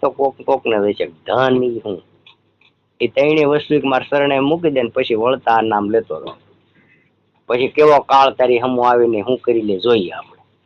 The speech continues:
ભાઈ, કાળનું ઈ નાને કાંઈ આવે એવું. કારણ કે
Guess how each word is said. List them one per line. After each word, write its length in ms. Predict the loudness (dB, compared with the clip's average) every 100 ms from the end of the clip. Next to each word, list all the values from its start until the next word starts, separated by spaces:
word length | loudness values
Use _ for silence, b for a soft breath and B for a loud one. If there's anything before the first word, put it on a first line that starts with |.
| _
ભાઈ, 120 | -10 -10 _ _ _ _ _ _ _ _ _ _ _ _
કાળનું 420 | 4 4 4 2
ઈ 40 |
નાને 360 | 4 2 2 -2
કાંઈ 280 | 0 2 4
આવે 260 | 2 0
એવું. 180 | -2 -6
કારણ 320 | -2 0 0
કે 300 | -2 -2 -2